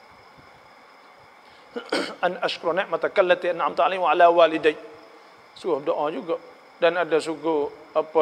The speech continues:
ni, kita berdoakan. <clears throat> Nah. <clears throat> Ada sebutlah dia, "Idza mata ibnu Adam," apabila anak Adam mati, "inqata amalu," putus amal.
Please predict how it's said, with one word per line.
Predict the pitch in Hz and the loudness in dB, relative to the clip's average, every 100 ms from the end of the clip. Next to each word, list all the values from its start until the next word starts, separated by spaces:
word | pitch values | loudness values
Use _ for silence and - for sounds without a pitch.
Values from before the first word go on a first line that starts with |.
| 151 | 2
ni, | 151 147 147 147 - - - - - - | 0 -4 -6 -10 -16 -20 -20 -20 -20 -10
kita | - 175 190 | -8 0 2
berdoakan. | 156 190 202 143 131 127 - - | 2 0 0 -2 -4 -16 -18 -12
<clears throat> | - - - - | -12 -12 -12 0
Nah. | 170 135 - - - - - - - - _ - - - - - - - | 0 0 -8 -20 -20 -20 -20 -20 -20 -20 _ -20 -20 -20 -20 -20 -18 -14
<clears throat> | 247 - 262 - 196 | -2 0 0 -4 -4
Ada | 196 | -2
sebutlah | 214 302 233 247 | 2 4 6 6
dia, | 302 | 2
"Idza | 254 277 269 | 4 6 8
mata | 381 381 359 | 6 6 2
ibnu | 320 | 4
Adam," | 311 359 359 269 262 330 - | 4 8 8 8 6 4 0
apabila | 254 277 277 | 0 4 4
anak | 269 302 | 4 4
Adam | 277 233 | 4 4
mati, | 208 330 | 4 4
"inqata | - 330 302 453 453 | 4 2 4 2 6
amalu," | 320 359 370 339 311 - - | 6 6 6 4 2 -6 -10
putus | - 339 294 | 0 0 4
amal. | 202 185 196 | 4 2 0